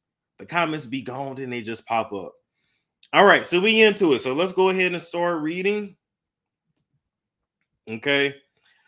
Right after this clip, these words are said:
So this lawsuit, all right, filed in Los Angeles, California, all right, Gracie O'Marcaigh,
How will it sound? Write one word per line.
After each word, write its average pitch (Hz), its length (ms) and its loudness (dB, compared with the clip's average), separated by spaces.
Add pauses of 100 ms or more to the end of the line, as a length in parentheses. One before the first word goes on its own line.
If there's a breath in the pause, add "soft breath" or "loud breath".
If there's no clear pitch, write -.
So 180 240 2
this 214 240 6
lawsuit, 214 760 4
all 139 140 2
right, 180 360 2
filed 190 460 4
in 160 240 -4
Los 160 280 0
Angeles, 202 720 -4
California, 180 1200 -4 (420)
all 131 160 -2
right, 165 400 2
Gracie 190 880 -6
O'Marcaigh, 175 1300 -4